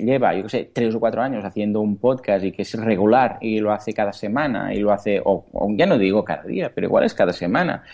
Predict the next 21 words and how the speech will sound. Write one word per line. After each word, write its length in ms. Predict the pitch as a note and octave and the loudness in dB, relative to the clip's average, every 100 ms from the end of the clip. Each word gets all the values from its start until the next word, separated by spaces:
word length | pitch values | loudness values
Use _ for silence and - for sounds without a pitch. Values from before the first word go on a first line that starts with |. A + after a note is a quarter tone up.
| - - - | -20 -20 -4
y, 460 | A#2 A#2 A2 A2 A2 | 6 8 8 6 4
y 480 | A2 G#2+ G#2 G2+ - | 2 4 4 2 0
sabe 340 | - G#2+ G#2+ | 0 2 2
que 100 | F2+ | 0
lo 100 | E2 | -4
seguirá 280 | - F2+ F#2+ | -4 -2 -2
haciendo, 560 | - B2+ A2 A2 C#3+ - _ - - | 2 2 2 2 -2 -8 _ -20 -8
el 120 | F#2+ | -4
hecho 260 | F2 - F2+ | -4 -2 -2
de 300 | F#2+ F#2 - | 0 -2 -6
firmar 400 | - F#2 F2 F2 | -6 -4 -2 0
un 100 | F#2+ | 0
contrato, 540 | F#2+ F#2+ G2+ F#2+ C3 | 2 2 2 2 2
vamos, 400 | G#2+ A#2 F#2 - | 2 2 0 -4
no 200 | G2 F#2 | -4 2
le 120 | G2+ G2+ | 4 6
va 100 | G2+ | 4
a 80 | |
plantear, 460 | G#2 G2+ G#2+ G#2+ A2+ | 2 0 2 2 2
"¿Y 100 | C#3+ | -2
si 160 | C#3 | -4